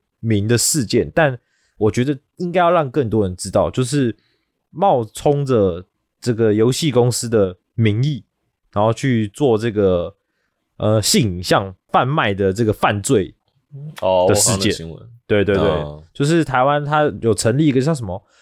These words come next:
Speaker 1: 谬奇游戏有限公司哦，然后有一个自称叫什么“台罗教主”的家伙，然后跟，
Speaker 2: 教主。
Speaker 1: 跟一个，跟一些团伙啦，然后就是专门在诱骗很多的少女，然后去拍这个性影像，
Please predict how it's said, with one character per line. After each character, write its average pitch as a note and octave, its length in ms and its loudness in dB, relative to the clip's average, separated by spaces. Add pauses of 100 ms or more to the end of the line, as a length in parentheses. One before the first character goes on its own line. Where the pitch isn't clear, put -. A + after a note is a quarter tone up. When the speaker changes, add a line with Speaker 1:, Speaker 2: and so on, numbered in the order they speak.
Speaker 1:
谬 A3 260 2
奇 - 260 -2
游 A#2+ 160 4
戏 C3+ 480 -4
有 G2+ 140 2
限 C#3+ 160 0
公 A2+ 180 0
司 G2+ 220 -4
哦， - 200 -4
然 G#2 80 -2
后 A#2+ 120 4
有 G#2+ 80 4
一 G2+ 40 2
个 G2 120 0
自 D3+ 200 -4
称 A2+ 220 0
叫 A#2+ 100 2
什 G#2 80 -4
么 D#2+ 120 -10
“台 - 240 -2
罗 A#2+ 280 2
教 A2+ 220 0
主” E2 160 -8
的 - 120 -12
家 G2 260 0
伙， G2 160 -10 (840)
然 G#2+ 120 0
后 B2 80 4
跟， C#3+ 120 4
Speaker 2:
教 - 60 -2
主。 - 160 -8
Speaker 1:
跟 D3+ 160 2
一 - 20 0
个， C3+ 220 -2 (160)
跟 D#3 100 2
一 D3+ 40 2
些 D3+ 100 2
团 G#2 300 0
伙 - 240 -4
啦， C2 100 -14 (260)
然 G#2+ 120 0
后 A#2 40 4
就 C#3 80 0
是 C#3+ 100 -2
专 D#3+ 220 2
门 B2 140 -4
在 C#3+ 120 2
诱 D3 200 2
骗 A#2 260 -2
很 F#2+ 160 -4
多 A2+ 160 4
的 G#2 240 2 (220)
少 G#2+ 340 2
女， D#2+ 240 -8
然 F#2+ 120 -2
后 A2+ 160 2
去 C3+ 180 -4
拍 G#2+ 260 0
这 A#2 120 0
个 G2+ 240 0
性 A#2 220 0
影 - 140 -14
像， G#2 160 -6